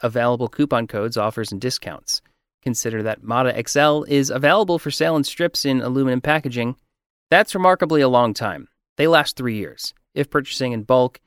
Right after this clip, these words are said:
and you'll relish every tab's benefits without worrying about its expiration.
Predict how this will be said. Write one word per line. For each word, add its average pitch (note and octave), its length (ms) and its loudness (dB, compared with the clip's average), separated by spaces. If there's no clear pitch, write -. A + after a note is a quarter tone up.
and D3 80 2
you'll C#3+ 160 4
relish B2+ 420 4
every D#3 220 0
tab's B2+ 300 -2
benefits A2 480 -4
without A#2 240 -4
worrying G#2+ 240 -2
about G2 180 -6
its G2 160 -10
expiration. G#2+ 680 -4